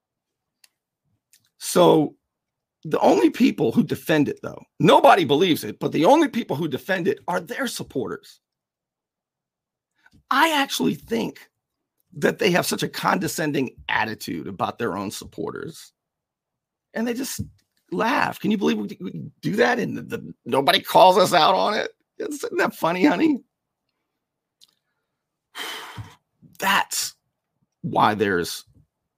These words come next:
the New York Times. That's why this is significant, because the fact checkers point to the New York Times. Now the New York Times is about to get busted in court for lying.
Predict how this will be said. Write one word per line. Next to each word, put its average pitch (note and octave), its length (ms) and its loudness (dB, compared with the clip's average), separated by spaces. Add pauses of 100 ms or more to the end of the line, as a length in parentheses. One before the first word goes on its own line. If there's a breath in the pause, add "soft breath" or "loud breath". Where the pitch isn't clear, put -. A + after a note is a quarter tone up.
(200)
the D3+ 160 -2
New B2+ 100 4
York A#2+ 260 -2
Times. - 560 -8 (640)
That's E3 220 -4
why E3+ 120 4
this D#3 220 2
is B2+ 80 -6
significant, A2 640 -6 (720)
because C3+ 260 -6
the - 80 -14
fact E3+ 320 0
checkers C3 340 -2
point C3+ 240 0
to C3 60 -4
the A#2+ 40 -2
New A#2 80 0
York A#2 200 -2
Times. B2+ 360 -2
Now B2 120 0
the A#2+ 60 0
New B2 120 4
York A2+ 140 -4
Times B2+ 460 -2 (1000)
is B2+ 140 -6
about B2 280 0
to B2+ 80 -4
get A2 300 0 (1200)
busted C3 460 0
in F#2+ 120 -4
court - 340 -4
for - 180 -12
lying. - 560 -8